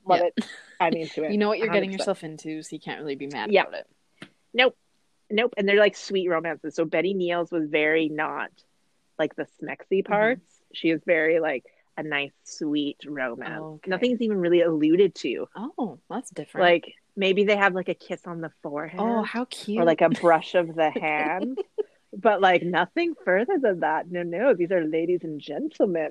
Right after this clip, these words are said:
Speaker 1: How dare
Speaker 2: That's kinda
Speaker 1: you?
Speaker 2: nice. Something
Speaker 1: So,
Speaker 2: different.
Speaker 1: it's, it's a cute, like, they're cute little
Speaker 2: Yeah.
Speaker 1: romances for sure.
Speaker 2: You don't
Speaker 1: Um,
Speaker 2: have to
Speaker 1: they make me
Speaker 2: worry
Speaker 1: happy.
Speaker 2: about, like, you know, reading it
Speaker 1: No. Yeah, I
Speaker 2: <laughs>
Speaker 1: don't even
Speaker 2: by
Speaker 1: care
Speaker 2: your
Speaker 1: about that
Speaker 2: family.
Speaker 1: anymore.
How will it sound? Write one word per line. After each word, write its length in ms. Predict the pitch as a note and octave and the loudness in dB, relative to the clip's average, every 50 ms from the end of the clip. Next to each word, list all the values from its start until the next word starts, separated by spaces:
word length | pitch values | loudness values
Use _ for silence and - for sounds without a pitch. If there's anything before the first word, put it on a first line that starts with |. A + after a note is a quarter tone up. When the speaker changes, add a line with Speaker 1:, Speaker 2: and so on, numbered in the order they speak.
| E3+ - | -8 -10
Speaker 1:
How 120 | - C3 - _ - | -10 -12 -12 _ -6
dare 120 | - A#3 D4+ | -6 -4 -4
Speaker 2:
That's 80 | - | -2
kinda 200 | D#4+ B3 F#3 - - | -2 -2 -2 -2 -2
Speaker 1:
you? 40 | |
Speaker 2:
nice. 340 | - - - - - - - _ _ - | -4 -4 -6 -6 -8 -10 -16 _ _ -14
Something 300 | - - G3+ G3 - A#3 | -8 -8 -6 -4 -2 -2
Speaker 1:
So, 60 | F#3 D#3 | 0 0
Speaker 2:
different. 440 | - - G#2 - D3+ D#3+ E3 _ - _ - | 0 -2 -4 -6 -6 -8 -10 _ -20 _ -6
Speaker 1:
it's, 220 | - - - - - - - | -6 -6 -6 -6 -6 0 2
it's 200 | C4+ D4 - G4+ | 2 2 4 2
a 100 | G#4 - | 0 0
cute, 440 | - - - B3 G#3+ G3+ G3 - _ - | 0 -2 -2 2 4 2 2 2 _ -4
like, 200 | F#3+ E3+ D#3 - | -4 -4 -4 -2
they're 160 | - F3+ F3 | -4 -4 -4
cute 180 | - - E3 A2+ | -4 -4 -6 -6
little 160 | - - A#2+ | -6 -6 -8
Speaker 2:
Yeah. 60 | - | -8
Speaker 1:
romances 420 | - E3 D3 - - - - - - | -8 -8 -10 -12 -12 -12 -14 -14 -12
for 100 | - C#3+ | -12 -12
sure. 280 | - - G#2 B2+ - _ _ _ _ _ _ _ _ _ - | -8 -8 -8 -8 -8 _ _ _ _ _ _ _ _ _ -6
Speaker 2:
You 60 | C#3+ E3 E3 F3 | -6 -4 -4 -4
don't 40 | F3 | -4
Speaker 1:
Um, 60 | F3 | -4
Speaker 2:
have 120 | G3 F3+ - | -6 -4 -4
to 80 | F#3 E3 | -4 -4
Speaker 1:
they 60 | - | -4
make 20 | |
me 40 | C#3+ | -4
Speaker 2:
worry 180 | C#3 C#3+ C#3+ D3 | -4 -4 -6 -6
Speaker 1:
happy. 140 | C#3+ C#3+ C#3+ | -6 -6 -8
Speaker 2:
about, 120 | C#3 C#3 | -8 -6
like, 260 | C3+ C3+ C#3+ - - | -8 -10 -12 -12 -16
you 80 | C#3+ - | -18 -16
know, 280 | - - B2 C#3+ - - | -16 -16 -16 -18 -16 -10
reading 340 | C#4+ D#4+ D4+ C#4+ D4 G4+ G#4 | -6 -4 -4 -2 -2 -2 -2
it 40 | A4 A4 A4+ A#4 G#4 | -2 -2 0 2 4
Speaker 1:
No. 260 | C4+ G3+ F3+ E3+ - _ _ _ _ _ _ _ _ _ _ - | 4 4 4 2 -2 _ _ _ _ _ _ _ _ _ _ -6
Yeah, 280 | F#3+ A3 A3+ G#3+ G#3 | 2 4 6 8 8
I 60 | F#3+ | 6
Speaker 2:
<laughs> 0 | |
Speaker 1:
don't 120 | F#3 F#3 C#4 | 6 6 4
even 100 | C4+ - | 4 6
Speaker 2:
by 120 | A3+ F#3 | 4 4
Speaker 1:
care 40 | F3 | 4
Speaker 2:
your 80 | F3+ - | 2 2
Speaker 1:
about 60 | - | 0
that 80 | E3+ D#3 | 0 -2
Speaker 2:
family. 180 | D#3 F3 F#3 - | -2 2 0 0
Speaker 1:
anymore. 340 | D#3+ D#3+ E3 D#3 D3+ E3 | 0 0 -2 -4 -6 -6